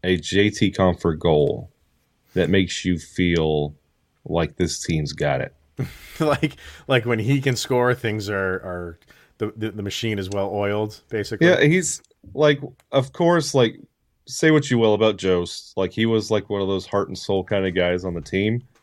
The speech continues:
Speaker 1: That's now J T's role. And if J T scores, if J T's doing a positive play, like, the team rallies around that. It's something that they, they welcome with open arms.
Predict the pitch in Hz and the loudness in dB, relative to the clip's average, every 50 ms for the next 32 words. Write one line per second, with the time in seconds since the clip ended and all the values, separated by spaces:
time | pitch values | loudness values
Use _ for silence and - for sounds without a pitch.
0 | _ _ _ - 135 127 131 131 123 113 107 98 - 104 98 95 - 95 87 80 | _ _ _ 2 2 2 4 2 2 2 2 2 2 0 0 0 -2 -4 -6 -6
1 | 69 71 69 - - - - _ _ _ _ _ _ _ _ _ _ _ _ _ | -6 -10 -10 -10 -12 -14 -16 _ _ _ _ _ _ _ _ _ _ _ _ _
2 | - 107 107 110 107 107 107 104 95 - 98 101 87 - - 117 120 131 135 - | 2 4 4 6 6 4 4 2 0 0 -2 -2 -2 0 0 2 2 2 2 2
3 | 147 147 143 135 135 - - - 139 139 143 156 175 190 113 - - - - - | 2 2 2 2 0 -4 -4 0 2 4 4 4 2 0 -2 -6 -10 -10 -8 -6
4 | 95 90 - - 110 104 101 95 98 - 107 98 95 92 95 104 101 98 95 95 | -6 -6 -2 0 0 0 0 0 -4 -4 -2 -2 -2 -2 -2 -2 -2 -2 -2 -6
5 | - _ _ _ _ - 95 98 90 - - - 104 104 107 101 107 107 104 98 | -8 _ _ _ _ -4 -2 -2 -2 -2 0 2 4 4 4 2 0 -2 -2 -2
6 | - - - 101 98 104 110 131 135 135 - _ _ _ _ _ _ _ _ _ | -2 -2 0 2 2 4 2 2 0 -4 -10 _ _ _ _ _ _ _ _ _
7 | _ - 101 104 104 98 - - 110 107 - 127 123 117 104 98 98 95 95 95 | _ -2 0 0 0 0 -2 -4 -4 0 2 2 2 2 2 2 4 4 4 4
8 | 92 82 82 80 76 73 71 67 - - - - - _ _ _ - 92 87 - | 2 0 -4 -6 -6 -6 -8 -8 -8 -10 -10 -12 -12 _ _ _ -4 -4 -4 0
9 | - 107 98 92 - 98 92 92 90 87 - 95 92 90 87 82 78 - - - | 0 0 0 0 0 0 2 2 2 2 2 2 4 2 2 0 -4 -8 -12 -10
10 | 90 90 95 92 90 87 82 78 78 85 101 113 117 - 131 104 98 92 98 98 | -4 0 2 2 4 2 0 -2 0 2 2 2 2 2 0 0 2 2 2 2
11 | 95 - 92 87 87 87 82 80 73 69 - | 0 0 -2 -2 -2 -2 -2 -2 -4 -6 -10